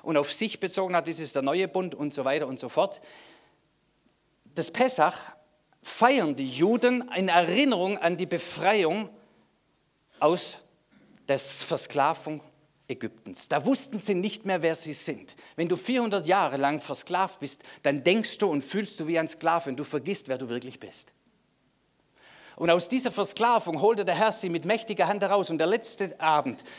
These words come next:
bevor er sie hinausführte in seine Gegenwart, um dem Herrn zu begegnen am Berg,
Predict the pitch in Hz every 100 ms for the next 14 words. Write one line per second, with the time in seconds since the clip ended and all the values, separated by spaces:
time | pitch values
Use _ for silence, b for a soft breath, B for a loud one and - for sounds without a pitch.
0 | B B B - 147 - 220 190 190 185
1 | 170 170 175 220 214 - - 226 190 180
2 | 180 190 175 151 156 214 160 156 165 185
3 | 190 - 175 165 165 143 202 202 165 156
4 | 170 202 185 170 147 131 165 196 185